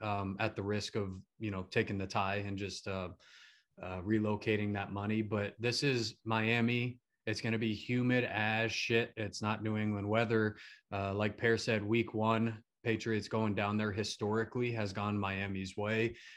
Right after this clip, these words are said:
Also, we're getting, we're getting a new look here at this Miami offense with Tua's additions of, of Tyreek Hill. My other question is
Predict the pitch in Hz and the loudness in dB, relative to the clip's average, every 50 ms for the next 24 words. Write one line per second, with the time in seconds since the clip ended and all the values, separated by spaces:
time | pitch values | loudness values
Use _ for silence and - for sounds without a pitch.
0 | - _ - - 107 110 107 - - 120 110 113 110 104 107 117 110 113 - - | -20 _ -6 -2 0 0 0 2 2 4 4 4 4 4 4 2 2 2 0 0
1 | 110 113 113 107 127 123 135 131 113 107 110 117 120 120 113 107 113 120 117 120 | 0 0 2 2 4 4 6 6 6 6 6 6 4 4 4 6 6 6 4 2
2 | - - 110 104 101 101 95 107 98 - 107 104 101 101 101 98 98 101 104 107 | 0 -2 -2 0 0 -2 -2 -4 -4 -2 -2 -2 -2 -2 -2 -2 -2 0 0 0
3 | 104 - 104 95 95 - 101 95 - - 113 107 104 98 92 92 95 90 107 107 | 0 -2 -4 -4 -4 -4 -6 -6 -2 0 0 0 0 0 -2 -4 -4 -2 0 0
4 | 104 - 117 101 95 98 104 98 98 101 - 101 92 - - 107 104 101 101 98 | 0 0 -4 -6 -4 -4 -4 -4 -4 -4 -6 -8 -8 -4 -4 -2 -2 -2 -2 -4
5 | 95 - - 113 113 113 107 101 98 - - - - - _ - 95 104 113 131 | -6 -2 0 2 2 2 2 0 -2 -6 -14 -20 -20 -20 _ -8 -2 2 4 6
6 | 143 143 135 120 - - 123 113 110 - - 117 113 110 110 107 104 95 92 - | 6 4 4 2 0 0 0 0 0 0 -2 -2 0 0 0 0 0 -2 -4 -8